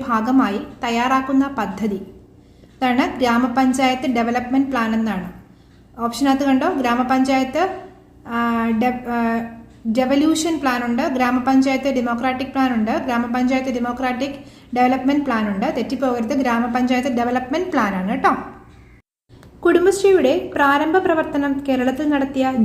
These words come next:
ജില്ല ഏതാണ്? മലപ്പുറമാണ് കേട്ടോ, മലപ്പുറം ജില്ലയിലാണ്. ദേശീയ ഗ്രാമീണ ഉപജീവന മിഷന്റെ കേരളത്തിലെ മുഖ്യ കാര്യനിർവഹണ ഏജൻസി, നോഡൽ ഏജൻസിയാണ് നമ്മുടെ കുടുംബശ്രീ മിഷൻ, അതാണ് ആ ചോദ്യത്തിൽ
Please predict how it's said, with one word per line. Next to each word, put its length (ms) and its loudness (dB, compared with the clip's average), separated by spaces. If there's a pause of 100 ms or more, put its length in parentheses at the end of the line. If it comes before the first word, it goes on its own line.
ജില്ല 480 2
ഏതാണ്? 600 -2
മലപ്പുറമാണ് 580 0
കേട്ടോ, 160 0
മലപ്പുറം 540 2
ജില്ലയിലാണ്. 500 -2 (1400)
ദേശീയ 500 4
ഗ്രാമീണ 580 2 (240)
ഉപജീവന 580 2
മിഷന്റെ 560 0 (180)
കേരളത്തിലെ 520 2 (220)
മുഖ്യ 360 0
കാര്യനിർവഹണ 1080 2
ഏജൻസി, 600 2 (120)
നോഡൽ 400 0
ഏജൻസിയാണ് 840 0 (320)
നമ്മുടെ 260 2 (280)
കുടുംബശ്രീ 520 2 (120)
മിഷൻ, 320 0
അതാണ് 240 -2 (260)
ആ 20 -2 (280)
ചോദ്യത്തിൽ 320 0